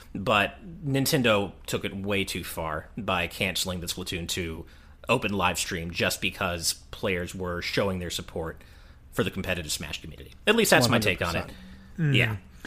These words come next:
Speaker 3: And the thing is, at this point, you know there's always gonna be at least one person at every one of these sort of events that might get streamed with, that are gonna have a free Melee thing, or they get on mic free and have
Speaker 1: Yeah.
Speaker 3: a free Melee thing. It's, it's just, it's, it's a thing now. They're, they,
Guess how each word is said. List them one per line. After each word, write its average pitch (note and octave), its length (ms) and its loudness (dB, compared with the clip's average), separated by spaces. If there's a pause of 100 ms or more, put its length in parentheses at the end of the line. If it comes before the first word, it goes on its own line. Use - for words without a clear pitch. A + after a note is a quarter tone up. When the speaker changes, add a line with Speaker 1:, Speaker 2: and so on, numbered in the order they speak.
(360)
Speaker 3:
And D#3 100 8
the D#3+ 80 12
thing F3+ 220 12
is, D3+ 340 12
at D3 160 4
this E3 140 10
point, C3+ 360 6 (460)
you D#3 180 10
know F#3 120 12
there's F3 160 12
always E3+ 200 12
gonna E3 140 10
be F3 120 12
at E3+ 80 4
least E3+ 240 12
one D#3+ 320 10
person D#3+ 440 10
at B2 100 2
every C#3 160 8
one D3+ 160 10
of C#3+ 60 10
these D3 180 10
sort D#3 180 12
of D3 60 12
events C#3+ 320 10
that C3 100 2
might C3 200 6
get C#3+ 140 6
streamed C#3+ 320 6
with, B2 240 4
that B2+ 160 8
are C3 40 6
gonna C3+ 200 6
have B2+ 200 6
a C#3 60 8
free D3+ 220 6
Melee C#3 380 10
thing, B2 240 4
or A#2+ 80 4
they B2+ 120 6
get C3+ 180 10
on C3+ 360 8 (580)
mic D3+ 420 10 (200)
free D#3+ 320 2
and C#3 120 8
have C#3+ 140 10
Speaker 1:
Yeah. C#3 60 6
Speaker 3:
a - 20 4
free D#3 200 6
Melee C3+ 380 8
thing. A#2 320 -4
It's, A#2+ 200 -2
it's D3 180 -2
just, - 240 0
it's, D3+ 260 -2 (760)
it's - 180 -2
a C#3+ 40 4
thing G3+ 240 12
now. A2+ 200 6
They're, A2 160 2 (200)
they, B2+ 220 6